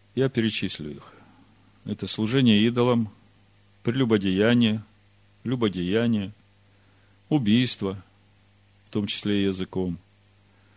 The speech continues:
осквернение имени Всевышнего, возведение хулы на Всевышнего, обкрадывание людей,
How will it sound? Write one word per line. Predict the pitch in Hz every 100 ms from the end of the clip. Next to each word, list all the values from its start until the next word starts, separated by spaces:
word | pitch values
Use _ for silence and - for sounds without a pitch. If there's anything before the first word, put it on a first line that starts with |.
| _ _
осквернение | 113 - 120 120 156 131 107
имени | 110 107 98 92
Всевышнего, | - 90 104 123 - 101 104 - _ _ _ _ _ _ _ _ -
возведение | 101 101 113 147 131 98
хулы | - 101 123
на | 110
Всевышнего, | - 104 98 95 - - - _ _ _ _ _ _ _
обкрадывание | 131 135 - 120 135 120 117 110 107
людей, | 101 98 92